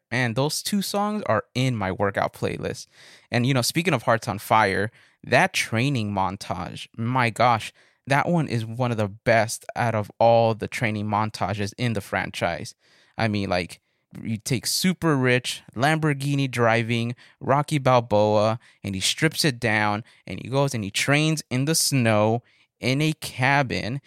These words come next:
He's chopping up wood. He's running up in deep snow, being followed by some Russian guys who we think are Drago's spies.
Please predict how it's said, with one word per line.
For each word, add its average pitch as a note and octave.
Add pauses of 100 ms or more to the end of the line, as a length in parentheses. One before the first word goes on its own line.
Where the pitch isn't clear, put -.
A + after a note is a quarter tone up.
(160)
He's -
chopping F3+
up C3+
wood. A2 (320)
He's A2+
running D#3+
up C#3+ (140)
in A2+
deep D#3+
snow, A2+ (180)
being A#2+
followed C#3+
by B2+
some G#2
Russian A#2
guys G2+ (160)
who A#2+
we G#2
think C#3+
are A2
Drago's G#2+
spies. G#2+